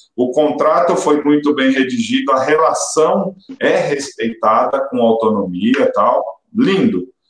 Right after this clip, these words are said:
E o cara vai na Justiça do Trabalho pra tentar descaracterizar, né?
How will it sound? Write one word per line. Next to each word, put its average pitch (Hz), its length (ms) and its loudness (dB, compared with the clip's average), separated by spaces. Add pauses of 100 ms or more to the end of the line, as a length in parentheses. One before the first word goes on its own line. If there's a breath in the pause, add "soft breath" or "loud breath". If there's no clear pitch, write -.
(160)
E 113 100 2
o 120 100 0
cara 123 320 0
vai 110 220 0
na 147 100 0
Justiça 135 440 -2
do 117 120 -4
Trabalho 120 480 0
pra 135 140 0
tentar 135 320 -2
descaracterizar, 123 960 0 (520)
né? 98 420 -2